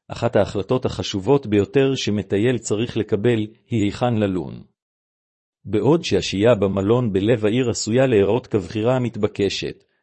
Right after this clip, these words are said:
בחירה בצימר באזור ירושלים יכולה להציע חוויה ייחודית ומהנה יותר. במאמר זה, נבחן את היתרונות של בחירת צימר על פני מלון צפוף במרכז העיר, לרבות השירות המותאם אישית,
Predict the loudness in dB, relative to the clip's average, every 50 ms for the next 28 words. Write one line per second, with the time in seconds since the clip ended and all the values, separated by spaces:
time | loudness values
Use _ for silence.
0 | _ _ -12 -12 -8 -6 -2 0 0 2 2 0 -2 -2 -2 -2 0 0 0 2
1 | 2 2 2 2 0 0 0 0 0 0 0 -2 -2 -2 0 0 0 0 0 0
2 | -2 -2 -2 -2 -2 0 0 0 2 2 0 0 0 0 -2 -2 -2 -2 -4 -4
3 | -2 0 2 2 4 2 2 0 -4 -6 -6 -6 -4 -4 -4 -4 -6 _ _ _
4 | -4 -2 0 0 0 0 0 -2 -2 -4 -6 -6 -6 -6 -6 -8 -12 -16 _ _
5 | _ _ _ _ _ _ _ _ _ _ _ _ _ _ _ _ _ _ -6 -4
6 | -4 -2 -4 -4 0 0 2 2 2 0 0 0 0 0 0 0 -2 -6 _ _
7 | _ _ _ -2 -2 -2 0 0 0 0 0 2 2 2 2 2 2 0 0 0
8 | 0 -2 -2 -2 -2 -2 -2 -2 -4 -6 -4 0 0 0 0 0 -4 -4 -4 -2
9 | 0 0 0 0 0 -2 -2 -2 -2 -2 0 0 0 0 0 2 2 2 0 0
10 | -2 -6 -8 -4 -4 -4 -4 -2 0 0 0 0 0 -2 0 0 0 0 0 -2
11 | -2 -2 -2 -4 -4 -4 -6 -10 -16 _ _ _ _ _ _ _ -4 -2 0 0
12 | 2 2 2 2 2 0 -2 -2 -2 -2 -2 0 0 0 0 0 0 -2 -2 0
13 | 0 0 0 -2 -4 -4 -6 -6 -6 -8 -10 _